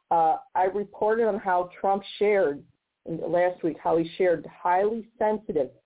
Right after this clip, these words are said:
code word intelligence with the Russian ambassador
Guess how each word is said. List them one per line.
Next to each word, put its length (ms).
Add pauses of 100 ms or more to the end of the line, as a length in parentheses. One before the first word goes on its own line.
(160)
code 360
word 320
intelligence 760 (420)
with 220
the 80
Russian 340
ambassador 760